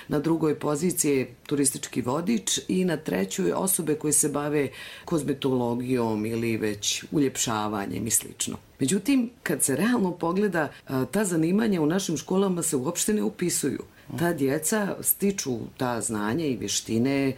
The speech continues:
gledajući sadržaje preko mobilnih telefona ili, e,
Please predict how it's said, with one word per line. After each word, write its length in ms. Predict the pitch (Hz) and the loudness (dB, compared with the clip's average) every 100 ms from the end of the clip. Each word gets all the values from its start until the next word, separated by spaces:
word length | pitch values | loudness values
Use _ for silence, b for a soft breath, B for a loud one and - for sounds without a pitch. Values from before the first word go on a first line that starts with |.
| B | B
gledajući 540 | 123 131 139 113 - | -2 2 0 0 0
sadržaje 960 | 107 131 123 120 107 104 104 101 101 101 - - - | 2 2 0 -4 -4 -2 0 0 -2 -4 -10 -12 -12
preko 480 | - 104 - - - - - - | -10 -10 -8 -8 -6 -8 -8 -4
mobilnih 440 | 113 113 110 98 | -2 -2 -4 -4
telefona 920 | - 104 101 110 107 135 147 135 117 | -4 -4 -2 0 2 2 2 0 -2
ili, 320 | 104 101 | -2 0
e, 60 | 104 | 0